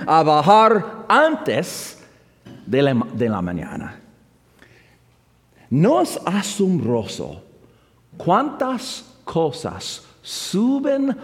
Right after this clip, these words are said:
a la superficie en las tinieblas, en la oscuridad? Eso es cierto físicamente, científicamente,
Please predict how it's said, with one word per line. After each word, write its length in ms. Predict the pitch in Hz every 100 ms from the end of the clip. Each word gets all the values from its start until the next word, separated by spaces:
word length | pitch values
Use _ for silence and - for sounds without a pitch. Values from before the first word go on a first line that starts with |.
| - -
a 140 | - 113
la 160 | 98
superficie 1400 | - - 123 113 95 92 190 247 - 208 208 202 202 - - - - _ _ - _ _ _ _ _ _ -
en 240 | 120 123
las 320 | 117 117 - -
tinieblas, 1000 | 120 101 90 - - - - - - - _ _ _ _ _ _ _ _ _ _ _ _ _ _ _ _ _ _ _ _ -
en 160 | 139
la 80 | 120
oscuridad? 760 | 123 - - 117 92 87 - - 92 85 _ _ _ _ _ _ _ _ - - - -
Eso 280 | 208 262 381
es 60 |
cierto 520 | - 220 208 202 196 151
físicamente, 1080 | - 170 190 165 - 67 95 95 - 98 -
científicamente, 880 | - 165 240 220 127 92 90 -